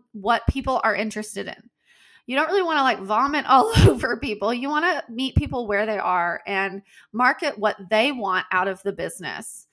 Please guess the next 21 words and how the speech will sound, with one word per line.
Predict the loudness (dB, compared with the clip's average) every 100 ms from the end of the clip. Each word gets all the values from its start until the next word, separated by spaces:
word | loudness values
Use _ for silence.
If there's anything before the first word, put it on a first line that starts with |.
| _ _
instead | -8 -4 -2 -2
of | -2
just | -6 -6
sharing | -8 -8 -6 -8 -10 -14 _ _ _
all | 0 0
the | -4
things, | -8 -12 -14 -20 -20
okay? | 0 0 0 -10 _ _ _ _ _
So | -2 2 2
you | 0 -4
can | -2 -4
apply | -2 -4 2 4 4
this | -2 -4
same | -4 -4
strategy | -2 0 2 0 -4 -8
to | -6 -8
your | -6 -6 -4
own | -4 -4 -6
business, | -6 -6 -6 -4 -4 -4 -6
whether | -6 -4 -2 -2
it's | -2 -6 -12